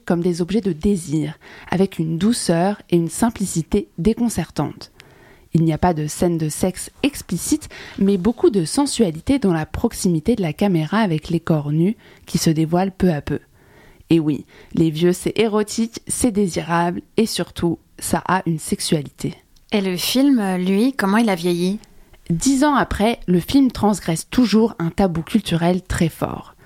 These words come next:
Speaker 1: Le réalisateur ne s'encombre pas de justification, c'est au spectateur de se débarrasser de toute pensée moralisatrice. Sensible et innocent, Lake accomplit sans le vouloir un acte de résistance et d'insurrection.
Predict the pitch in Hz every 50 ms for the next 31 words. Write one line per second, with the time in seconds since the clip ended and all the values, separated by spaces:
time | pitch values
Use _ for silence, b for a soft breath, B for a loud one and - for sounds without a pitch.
0 | B B B B B B - - 180 170 165 160 160 156 160 160 175 160 - 208
1 | 185 175 160 160 - - 175 160 - - 175 170 165 165 165 - - - 233 233
2 | 170 160 160 170 196 - - - 202 - 196 - - 156 151 - - 254 285 B
3 | B B B B B - - - 294 - - 180 151 - - - 269 - - 190
4 | 160 - - 165 160 165 170 175 - 160 160 165 151 - - 160 160 196 196 196
5 | 185 156 151 156 156 - 214 196 170 156 - - 208 208 - - 185 170 160 -
6 | - - 196 180 - _ - 175 185 185 185 175 160 170 180 175 170 156 147 -
7 | - - 147 151 - - - - b b b b b b b b b b b b
8 | b b - - - - - 196 196 185 - - - 226 233 175 - - _ -
9 | 165 165 165 170 170 165 165 160 - - 247 277 302 B B B B B B B
10 | B - 196 196 233 277 302 294 277 - - - - 262 - - 254 214 - -
11 | 170 156 151 - - - 320 330 262 196 160 151 156 160 175 175 196 220 208 -
12 | - 175 180 196 233 262 - - 185 160 165 160 160 220 262 220 202 175 - -
13 | - 156 160 165 185 190 - - - _ - 175 156 180 202 - - - 240 180
14 | 160 - - - - -